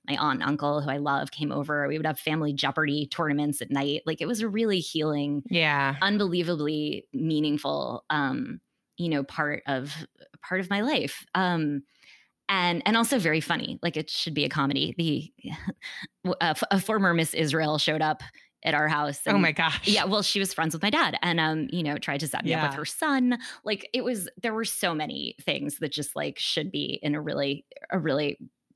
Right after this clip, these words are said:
Speaker 1: sharp comedy. But anyway, so Gwyneth, my interview with Gwyneth happened to be scheduled during Shiva.
Speaker 2: Mm-hmm.
Speaker 1: I didn't think to reschedule it 'cause I didn't, I wasn't thinking at all.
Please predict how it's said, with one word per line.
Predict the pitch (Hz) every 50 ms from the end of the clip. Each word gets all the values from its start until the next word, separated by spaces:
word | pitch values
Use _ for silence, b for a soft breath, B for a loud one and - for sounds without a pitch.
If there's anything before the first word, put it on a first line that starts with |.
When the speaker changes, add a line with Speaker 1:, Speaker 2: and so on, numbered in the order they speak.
| _
Speaker 1:
sharp | - - - - 170 147 143 - -
comedy. | - - 139 139 151 - - -
But | - - -
anyway, | - 269 294 302 233 160 147 151 139 - B B B B B B B
so | - - - 277 262 254 254 254 247 - - B B B B B B _ _ _ _ - 185
Gwyneth, | - - 226 294 339 339 285 214 190 190 - - - - - _ _ _ _ _ _ _ _ _ _ _ _ -
my | - 208 247 269 277
interview | 302 302 302 285 277 240
with | 214 170 -
Gwyneth | 180 180 165 156 - - - _ _ _ _ - -
happened | - 214 190 - - 175 165 -
to | 143
be | 156 147
scheduled | - - 156 147 143 147 143 151
during | 131 156 156 147 147 -
Shiva. | - - - - - - - - _ _ _ _ _ _ _ _ _ _ _ _ _ _ _ _ _ - -
Speaker 2:
Mm-hmm. | 175 170 147 147 143 147 156 156 -
Speaker 1:
I | 240 269 240
didn't | 311 339 359 320
think | - - - - 214 214 208 - - - - -
to | - - 190 165 165 156 151 151 156 151 151 - - -
reschedule | 185 170 - - 180 180 180 208 202 208
it | - -
'cause | 190 175 190
I | 185
didn't, | 185 175 196 - - -
I | 202
wasn't | 185 208 185 190 165
thinking | - 185 165 - - - -
at | -
all. | - - - 175 - _